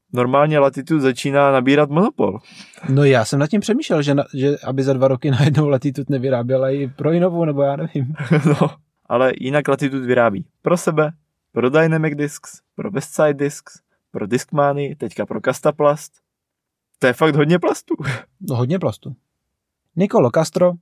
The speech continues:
Speaker 2: oznámil sponsoring s částečně Gateway Discs a částečně Clash Discs, což je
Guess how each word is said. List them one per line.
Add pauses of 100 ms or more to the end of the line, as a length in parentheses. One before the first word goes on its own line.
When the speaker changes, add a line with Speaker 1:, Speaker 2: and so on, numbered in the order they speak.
(160)
Speaker 2:
oznámil
sponsoring (420)
s
částečně
Gateway
Discs (100)
a
částečně (100)
Clash
Discs, (520)
což
je